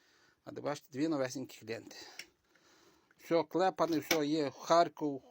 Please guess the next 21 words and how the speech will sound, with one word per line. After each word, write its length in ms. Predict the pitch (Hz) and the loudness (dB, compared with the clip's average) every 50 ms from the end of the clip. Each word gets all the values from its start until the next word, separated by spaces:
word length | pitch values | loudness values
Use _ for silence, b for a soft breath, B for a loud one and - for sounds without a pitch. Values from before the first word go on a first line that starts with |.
| - - | -20 -12
є 240 | - 147 151 165 156 | -4 0 2 2 2
запчасті. 640 | 143 135 131 - - 147 139 127 - - - - - - | 2 0 -2 -2 0 0 0 0 0 -4 -14 -18 -14 -8
Питаюся 440 | - 143 - 170 170 165 147 - 156 | -6 -2 0 2 2 2 0 -2 -4
у 40 | |
Харкові 380 | 147 - 170 160 - - 165 156 | -2 -2 -2 -2 -2 -2 -4 -2
за 160 | 143 147 156 | 0 0 0
запчасті, 480 | 147 151 147 - - 165 147 - - 147 | 0 0 -2 -2 0 0 0 -2 -4 -6
кажу, 200 | - 160 156 147 | -4 -2 -2 -2
що 240 | - - 190 170 143 | 0 2 2 2 2
там? 140 | - 123 - B B B B B B B B B B B B B B B | 2 -2 -6 B B B B B B B B B B B B B B B
Може, 400 | - 147 143 156 180 190 180 156 | -6 -4 -2 2 4 4 4 4
щось 160 | - - 160 - | 2 -2 -6 -6
попустить, 560 | - 165 147 - 180 170 - - - - - | -6 -14 -10 -6 -6 -6 -6 -8 -12 -6 -2
ви 160 | 170 160 156 | 0 2 2
знаєте, 340 | 151 165 170 170 165 - 131 | 2 2 0 0 -2 -4 -8
кажу, 200 | - - 131 123 | -4 -4 -4 -2
це 160 | - - 165 | -2 -4 -4
трактор 380 | - - 165 160 - - 151 151 | 0 4 2 2 2 2 -2 0
на 60 | 143 | 0
сьогоднішній 440 | - - 156 151 143 - - 143 135 | 0 0 -2 -2 -2 -2 -2 -2 -2
день 460 | 135 143 143 143 139 131 135 143 | 0 -2 -2 0 -2 -2 -4 -4